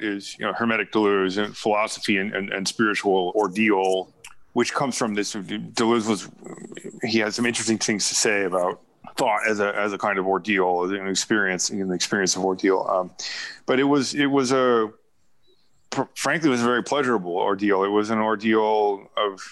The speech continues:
you know, invention and creation. And I,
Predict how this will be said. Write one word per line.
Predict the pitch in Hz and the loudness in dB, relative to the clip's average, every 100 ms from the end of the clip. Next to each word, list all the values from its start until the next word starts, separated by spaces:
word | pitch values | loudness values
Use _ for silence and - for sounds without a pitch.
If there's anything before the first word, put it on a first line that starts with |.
| - _ _ | -20 _ _
you | 117 | -2
know, | 104 | -2
invention | 98 107 104 - 110 | -2 -2 -2 -2 -2
and | 98 101 | -4 -6
creation. | - 113 98 104 120 107 | -4 0 0 0 -2 -2
And | 104 107 | -2 -2
I, | 110 | -4